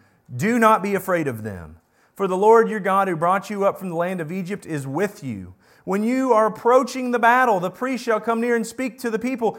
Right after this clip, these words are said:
He shall say to them, 'Hear, O Israel, you are approaching the battle against your enemies today. Do not be faint-hearted. Do not be afraid or panic or tremble before them. For the Lord your God is the one who goes with you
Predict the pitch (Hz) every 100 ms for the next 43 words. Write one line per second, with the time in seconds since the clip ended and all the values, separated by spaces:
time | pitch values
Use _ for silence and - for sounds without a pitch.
0 | - - 240 247 233 254 254 240 220 196
1 | - - _ 214 262 285 294 269 233 202
2 | 170 156 131 107 - _ 196 240 302 285
3 | 269 254 254 247 226 233 226 254 254 226
4 | 226 226 240 247 262 247 240 240 262 254
5 | 180 - - 147 170 254 254 240 233 226
6 | 185 226 220 226 214 202 208 214 196 165
7 | 117 92 _ - 156 277 285 254 233 247
8 | 233 262 269 240 190 190 190 262 262 208
9 | 196 185 254 269 240 202 196 214 196 175
10 | 151 139 - - 240 220 220 226 254 269
11 | 226 247 247 233 226 233 226 196 208 214
12 | 202 185 185 165 175 147 151 123